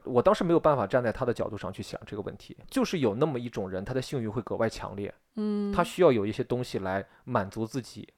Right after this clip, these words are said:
Speaker 1: 释放自己，
Speaker 2: 嗯。
Speaker 1: 对吧？来让自己快乐。我从别的一些角度上，我从别的一些电影里边也好，一些文学的作品里边其实是有看到过的，就是有的人他不去解决那些问题，他其实会更难受。
Speaker 2: 嗯。
Speaker 1: 就是这是一，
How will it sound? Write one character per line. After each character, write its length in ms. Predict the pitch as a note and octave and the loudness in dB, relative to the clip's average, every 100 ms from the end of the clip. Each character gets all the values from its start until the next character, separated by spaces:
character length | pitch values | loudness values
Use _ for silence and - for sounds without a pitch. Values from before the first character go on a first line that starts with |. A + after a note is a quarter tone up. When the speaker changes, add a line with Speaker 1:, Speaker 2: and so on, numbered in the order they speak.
| _ | _
Speaker 1:
释 220 | - - D#3 | -10 -2 2
放 160 | A2 | 2
自 160 | G#2 G#2+ | -2 -10
己， 220 | - A2 | -12 -6
Speaker 2:
嗯。 280 | G#3 G#3 G2 | -4 -2 -2
Speaker 1:
对 100 | A#2+ | 0
吧？ 200 | G#2 F#2+ - | 0 0 0
来 120 | A#2 | 0
让 120 | B2+ | -2
自 140 | A2+ | -6
己 220 | G#2 F#2+ A2+ | -12 -12 -12
快 180 | - A2 | -4 -2
乐。 180 | F#2+ F#2+ - | -2 -6 -8
我 200 | - C#3 | 0 2
从 240 | - D#3+ A3 - | 2 0 -2 -2
别 180 | A2 B2+ | 2 2
的 100 | F#3 | 2
一 100 | D3+ | 0
些 140 | D3 | 0
角 200 | C#3 F#2+ | 2 0
度 100 | A2 | 0
上， 160 | G#2+ G#2+ | -2 -2
我 60 | |
从 160 | G2+ C3 | -4 0
别 100 | A#2 | 2
的 80 | C#3+ | 2
一 60 | |
些 120 | C3 | -2
电 200 | C#3 F#3 | 0 0
影 160 | B2 A2+ | 0 0
里 80 | C#3 | -2
边 120 | F#2 | -2
也 120 | D#2+ | -4
好， 320 | - - - | -6 -4 -6
一 100 | A2 | -6
些 260 | A2 A#2 G#2+ | -6 -2 -2
文 180 | G#2 A#2 | 0 -2
学 120 | C#3 | -2
的 100 | C3 | -2
作 160 | B2+ C#3+ | 2 0
品 180 | - G2+ | 0 -8
里 40 | |
边 140 | F2+ | -8
其 80 | - | -10
实 140 | - A2 | -8 -4
是 120 | E3 | 2
有 80 | A2+ | 2
看 220 | - F3+ | 2 0
到 140 | A#2+ | 2
过 160 | G2 G2+ | 0 -4
的， 120 | - | -6
就 120 | - C#3 | -6 -4
是 120 | C#3+ | 0
有 120 | G#2+ | 4
的 80 | D3 | 4
人 280 | C3+ C3 E3 | 6 4 2
他 100 | F3 | 2
不 140 | - | 2
去 120 | D3+ F3+ | 0 -2
解 200 | - F#2 | -2 -2
决 140 | A2 | 0
那 100 | C3+ | 0
些 120 | C3+ | 0
问 180 | C3 A#2 | 0 -2
题， 180 | - G2+ | -6 -8
他 140 | - | -4
其 160 | B2+ A#2 | -4 -4
实 60 | |
会 260 | A#2 B2 G2 - - | -2 -2 -4 -8 -6
更 160 | D3+ | -4
难 160 | F#2 F2+ | -4 -6
受。 220 | - - _ G3+ | -4 -4 _ -4
Speaker 2:
嗯。 580 | G3+ G3 F#3+ F#3 G#3 F#3 | -4 -4 -6 -8 -12 -10
Speaker 1:
就 80 | |
是 80 | C#3 | -4
这 120 | B2+ F3+ | 2 2
是 180 | - | 2
一， 200 | B2 A2+ | -4 -4